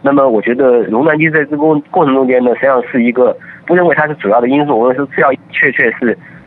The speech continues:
加剧了这个事情的发生。因为我们以前提到什么磁吸效应啊，呃，这个实际上这个词我，我很早就七月三十一号的文章其实都有，都是有的。呃，它实际上就相当于一个吸铁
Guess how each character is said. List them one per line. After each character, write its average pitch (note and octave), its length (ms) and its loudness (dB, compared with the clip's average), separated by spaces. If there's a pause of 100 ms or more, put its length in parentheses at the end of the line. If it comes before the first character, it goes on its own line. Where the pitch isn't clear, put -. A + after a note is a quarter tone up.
加 C#3+ 160 0
剧 D#3 160 -2
了 G#2 140 0
这 A#2+ 120 -6
个 G#2+ 160 -2
事 - 340 -8
情 A2+ 120 -2
的 A2 80 2
发 C#3 200 -2
生。 D3 200 -2 (260)
因 D#3+ 140 0
为 E3 40 4
我 B2+ 140 2
们 B2+ 160 0
以 C#3+ 40 0
前 A2+ 220 -4 (200)
提 - 160 -4
到 C#3 160 2
什 A2 100 -8
么 G#2+ 120 0
磁 - 320 -8
吸 D3+ 220 -4
效 D3 240 0
应 B2+ 200 0
啊， G#2+ 160 0 (320)
呃， G2+ 180 0
这 F#3 120 -4
个 E3 80 2
实 - 80 -4
际 E3 40 2
上 E3 140 0
这 E3+ 80 -2
个 D#3 80 -2
词 - 160 -4
我， A2 240 2
我 - 60 -8
很 C3+ 160 -2
早 A#2+ 160 0
就 A#2+ 200 0
七 - 120 -4
月 C#3+ 80 0
三 D3 180 -2
十 D3 80 -4
一 D3+ 60 0
号 C#3+ 80 0
的 G#2+ 80 -2
文 A2 80 -2
章 B2+ 200 0 (140)
其 - 60 -18
实 A#2 180 -10
都 C#3+ 140 0
有， D3 180 0
都 D3 120 -2
是 D3 120 -4
有 G2+ 160 0
的。 F2+ 160 -2 (340)
呃， G#2 140 0
它 D3+ 140 -2
实 - 80 -10
际 D#3 60 0
上 C#3+ 120 0
就 C3+ 80 -2
相 D3 160 0
当 D3+ 100 0
于 D3+ 40 0
一 C#3+ 40 -4
个 D3 160 -2
吸 F#3+ 100 -4
铁 A#2 120 -2